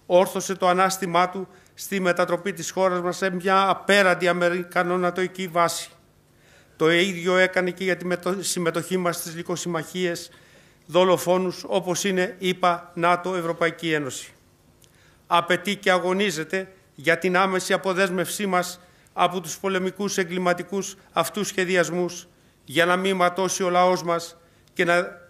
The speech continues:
διαφυλαχτεί η πραγματική ειρήνη στην ευαίσθητη περιοχή μας. Απευθυνόμαστε ιδιαίτερα σε κάθε καλοπροαίρετο, δημοκράτη και πατριώτη συνάδελφο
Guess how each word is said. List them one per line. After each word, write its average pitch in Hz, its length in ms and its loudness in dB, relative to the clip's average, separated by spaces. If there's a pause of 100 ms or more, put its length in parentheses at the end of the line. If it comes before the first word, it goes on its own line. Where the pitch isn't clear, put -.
διαφυλαχτεί 180 680 -2
η 180 100 -2
πραγματική 175 680 -2
ειρήνη 175 280 0
στην 175 200 -4
ευαίσθητη 160 460 0
περιοχή 160 440 -6
μας. 110 360 -12 (1080)
Απευθυνόμαστε 185 840 0
ιδιαίτερα 175 760 0 (520)
σε - 220 -4
κάθε 196 420 0
καλοπροαίρετο, 185 880 2
δημοκράτη 180 720 0
και - 180 -2
πατριώτη 185 600 0
συνάδελφο 180 840 -2